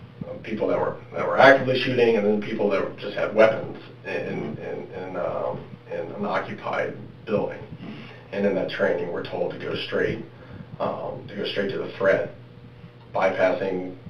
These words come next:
people, um, and, um,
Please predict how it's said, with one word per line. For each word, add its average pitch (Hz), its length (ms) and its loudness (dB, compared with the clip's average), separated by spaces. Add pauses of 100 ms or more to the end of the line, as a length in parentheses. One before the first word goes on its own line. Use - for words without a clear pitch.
(300)
people, 104 500 4 (680)
um, - 460 -4 (560)
and, - 380 -6
um, - 480 -6